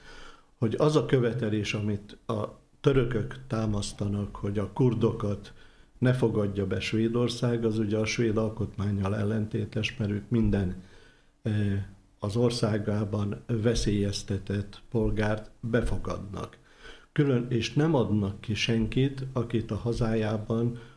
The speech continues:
halálbüntetés fenyeget. Ez a svéd,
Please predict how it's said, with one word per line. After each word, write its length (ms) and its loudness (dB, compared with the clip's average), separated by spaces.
halálbüntetés 1040 0
fenyeget. 600 0
Ez 160 -2
a 280 0
svéd, 540 2